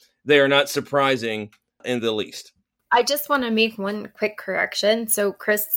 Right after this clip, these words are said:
Speaker 2: Hemsworth was in Spiderhead, not Spider Island.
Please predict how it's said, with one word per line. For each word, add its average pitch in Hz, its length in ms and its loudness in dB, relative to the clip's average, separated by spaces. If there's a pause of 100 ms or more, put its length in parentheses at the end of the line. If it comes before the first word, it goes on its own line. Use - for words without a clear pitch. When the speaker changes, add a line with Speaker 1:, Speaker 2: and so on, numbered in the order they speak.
(180)
Speaker 2:
Hemsworth 190 560 -4
was 190 160 -4
in 180 140 -4
Spiderhead, 190 1040 0 (140)
not - 240 0
Spider - 360 4
Island. 202 400 -2